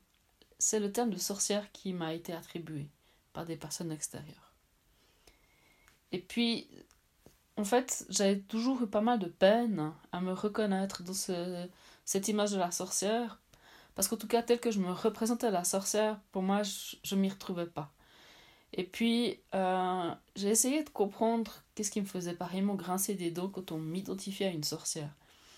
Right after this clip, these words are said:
Je comprenais bien d'où ça venait. Je pense que ça venait en grande partie de la connaissance des plantes, hein, qui, qui donne comme ça une sorte de, voilà, qui, qui débouche sur une sorte d'é-, d'étiquetage de sorcière, hein.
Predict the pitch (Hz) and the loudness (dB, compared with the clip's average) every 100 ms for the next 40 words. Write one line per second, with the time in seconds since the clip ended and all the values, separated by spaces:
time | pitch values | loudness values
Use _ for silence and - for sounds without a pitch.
0 | - - - _ _ - 214 202 208 214 | -20 -20 -20 _ _ 0 0 2 2 4
1 | 196 226 254 220 220 175 180 196 196 247 | 4 6 6 4 2 2 2 4 4 2
2 | 254 - _ _ _ _ _ _ - - | -2 -16 _ _ _ _ _ _ -2 -2
3 | - - 196 - 185 180 180 185 185 185 | -2 -4 -4 -2 -4 -2 -2 -2 -4 -2
4 | 196 190 175 - 185 147 147 175 175 185 | -2 -2 -4 -8 -6 -6 -4 -4 -2 -2
5 | - 170 165 175 247 294 294 165 165 - | -2 -4 -6 -6 -2 -2 -2 -10 -10 -14
6 | _ _ _ _ _ _ - 175 156 160 | _ _ _ _ _ _ -14 -8 -6 -6
7 | 165 147 - - 151 170 175 165 151 160 | -8 -12 -14 -12 -4 -2 -2 -4 -6 -6
8 | - 175 170 - 165 160 - 165 156 147 | -2 -2 -2 -4 -6 -8 -10 -4 -4 -4
9 | 147 156 _ - - - - - 180 156 | -6 -10 _ -20 -20 -20 -20 -6 -2 0
10 | 160 - 170 170 - 175 180 202 - 170 | -2 -6 -10 -8 -6 -2 -2 -2 -4 -4
11 | 165 160 160 - - 196 196 196 - 190 | -4 -4 -4 -6 -2 -4 -2 -6 0 2
12 | 185 165 - - - - 185 - - 180 | 2 0 -6 -8 -6 -4 -4 -4 -2 0
13 | 240 226 - 165 | 0 -2 -6 -8